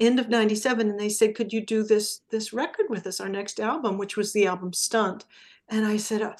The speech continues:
oh, I'd really love to, but I've only got three weeks." And three weeks was not enough time to do a whole record. And they, uh, we were meeting backstage at a, at a show, and, uh,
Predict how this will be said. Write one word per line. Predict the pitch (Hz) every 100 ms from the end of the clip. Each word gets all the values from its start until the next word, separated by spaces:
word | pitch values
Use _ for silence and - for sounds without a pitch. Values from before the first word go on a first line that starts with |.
| - - - - _ -
oh, | 262 233 214
I'd | 214 220
really | 240 254 233
love | 269 -
to, | 233
but | 220
I've | 214
only | 220
got | 214 190
three | - 226
weeks." | 220 285 185 220
And | 220
three | 339
weeks | 320 311 -
was | 208
not | 220 208
enough | 202 185
time | - 214 175 175
to | 180
do | 196 196
a |
whole | 190 190
record. | 202 214 190 170
And | 185 - - - -
they, | 202 202 202
uh, | 208 196 202 208
we | 220
were | 208
meeting | 208 247 233 214
backstage | 202 202 - 240 202 180
at | 190
a, | 180 196
at | 185
a |
show, | 185 226 214 185
and, | 180 185
uh, | 190